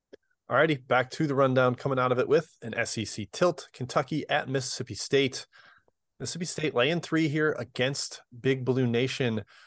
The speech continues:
was actually on a radio show earlier today, and Matt, the host, made an interesting point that Kentucky has been better against teams with poor offenses because, uh, it, you're not taking advantage of what has been some defensive leaks for Kentucky, especially with Oscar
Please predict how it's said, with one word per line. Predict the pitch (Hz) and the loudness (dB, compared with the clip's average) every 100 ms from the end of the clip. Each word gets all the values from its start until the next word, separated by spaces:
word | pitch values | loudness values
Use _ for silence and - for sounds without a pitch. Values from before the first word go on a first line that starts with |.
| _ | _
was | - | -10
actually | 147 - | -6 -2
on | 180 196 | -2 0
a | |
radio | 135 156 160 | 2 2 2
show | - 151 | 2 0
earlier | 127 143 139 | 0 0 0
today, | - 120 139 135 | 0 2 4 4
and | 113 110 | 2 0
Matt, | 113 117 | 0 -2
the | 117 | -6
host, | - 190 - | -4 -4 -2
made | 269 247 | -2 0
an | |
interesting | 196 190 208 - | 0 0 -4 -6
point | 139 - 160 | -2 0 0
that | 127 | -2
Kentucky | 131 123 139 135 | -4 -2 -2 0
has | 170 135 | -2 -2
been | 135 113 | -4 0
better | 110 113 123 | 2 2 2
against | 117 110 107 - | 0 -4 -6 -8
teams | - 120 117 113 101 - | -8 -6 -4 -4 -8 -6
with | 127 110 - | -4 -4 -8
poor | - - 120 120 - | -12 -6 -4 -4 -4
offenses | 110 117 135 135 151 151 - - | -4 -4 -6 -4 -4 -4 -8 -14
because, | 113 110 107 | -6 -6 -4
uh, | 104 98 | -6 -6
it, | 110 110 113 | -10 -12 -8
you're | 117 | -2
not | 117 123 | -2 -2
taking | - 127 123 | -2 0 0
advantage | 113 113 120 110 | 2 2 2 2
of | 117 101 - - - - _ | 2 0 -12 -20 -20 -20 _
what | 127 | 4
has | 123 107 | 4 6
been | 131 127 | 4 4
some | 123 131 117 107 - | 2 -2 -2 -4 -6
defensive | - - 131 127 131 117 | -4 -2 -2 0 0 0
leaks | 113 156 - - - | -2 -2 -4 -10 -8
for | - 135 | -2 -2
Kentucky, | 147 127 135 135 | -2 -2 0 0
especially | 120 - 117 139 | -2 0 0 0
with | 120 | 0
Oscar | 110 110 - 117 | 2 0 0 -4